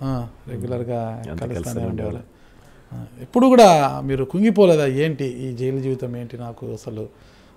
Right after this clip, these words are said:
Speaker 1: ఆ, నేను ఏ తప్పు చేశాను ఇక్కడికి వచ్చాను? ఏంటి అసలు?
Speaker 2: కుంగిపోవటం అంటే
Speaker 1: ఆ.
Speaker 2: సందర్భం లేకుండా, తప్పు చేయకుండా ముద్దాయి అనే పేరుతోటి, ఆ, నాలుగు గోళ్ల మధ్యకి వచ్చామే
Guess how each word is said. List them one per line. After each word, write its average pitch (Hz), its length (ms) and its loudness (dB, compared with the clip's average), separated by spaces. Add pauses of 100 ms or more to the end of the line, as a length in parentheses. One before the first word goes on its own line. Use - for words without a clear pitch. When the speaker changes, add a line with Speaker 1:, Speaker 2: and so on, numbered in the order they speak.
(120)
Speaker 1:
ఆ, 117 340 -10
నేను 113 360 -10
ఏ 123 140 -4
తప్పు 135 260 -4
చేశాను 131 400 -4
ఇక్కడికి 120 340 -10
వచ్చాను? 117 360 -10
ఏంటి - 420 -16
అసలు? 160 100 -4
Speaker 2:
కుంగిపోవటం 160 440 0
అంటే 160 560 0 (300)
Speaker 1:
ఆ. 120 140 -14 (140)
Speaker 2:
సందర్భం 139 600 2
లేకుండా, 127 680 2 (360)
తప్పు 110 220 -2 (100)
చేయకుండా 131 640 2 (120)
ముద్దాయి 113 480 4
అనే 123 120 2
పేరుతోటి, 113 760 0 (1000)
ఆ, 101 720 -6 (280)
నాలుగు 117 320 2
గోళ్ల 117 140 4
మధ్యకి 113 380 0
వచ్చామే 110 540 0